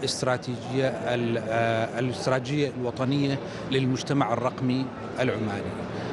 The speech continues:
والحكومة الإلكترونية، وتم التواجد الفعلي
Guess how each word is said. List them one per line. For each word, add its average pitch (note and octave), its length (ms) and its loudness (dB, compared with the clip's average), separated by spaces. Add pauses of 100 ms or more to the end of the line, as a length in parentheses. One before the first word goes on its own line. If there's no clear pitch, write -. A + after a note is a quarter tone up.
(160)
والحكومة C#3 840 2
الإلكترونية، G#2+ 640 -2 (600)
وتم C#3 720 4 (520)
التواجد D#3 640 2 (340)
الفعلي C3+ 560 0